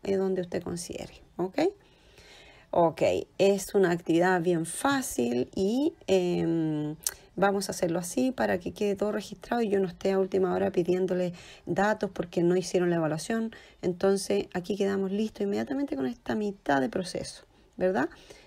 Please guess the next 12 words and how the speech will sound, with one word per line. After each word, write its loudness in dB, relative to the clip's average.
Después 0
de 2
hacer 0
las 0
siguientes -2
dos -4
clases 0
también -2
haremos 0
la 0
última 0
síntesis -2